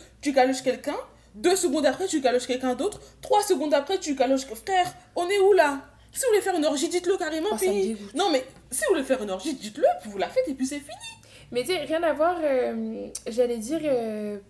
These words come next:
Speaker 2: tu m'as fait penser à un truc parce que tu disais les réseaux sociaux aussi.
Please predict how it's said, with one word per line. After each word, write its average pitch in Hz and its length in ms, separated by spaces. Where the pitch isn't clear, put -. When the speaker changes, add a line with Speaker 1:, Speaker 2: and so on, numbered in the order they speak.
Speaker 2:
tu - 120
m'as 247 80
fait 233 100
penser 240 240
à 294 80
un 247 60
truc 302 180
parce 247 140
que 233 60
tu - 80
disais 247 200
les 233 160
réseaux 226 240
sociaux 226 320
aussi. 277 260